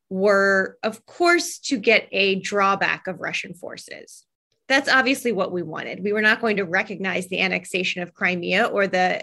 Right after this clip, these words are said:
or the incursions into eastern Ukraine. But we really didn't want them to go further.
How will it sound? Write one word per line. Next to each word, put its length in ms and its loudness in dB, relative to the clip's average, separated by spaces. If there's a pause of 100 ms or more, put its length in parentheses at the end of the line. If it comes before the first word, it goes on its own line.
or 140 -2
the 120 0
incursions 480 -2
into 400 -4
eastern 320 -10
Ukraine. 520 -2 (880)
But 180 6
we 140 2
really 480 2
didn't 300 -2
want 180 -6
them 140 -6
to 100 -12
go 160 -10
further. 520 -18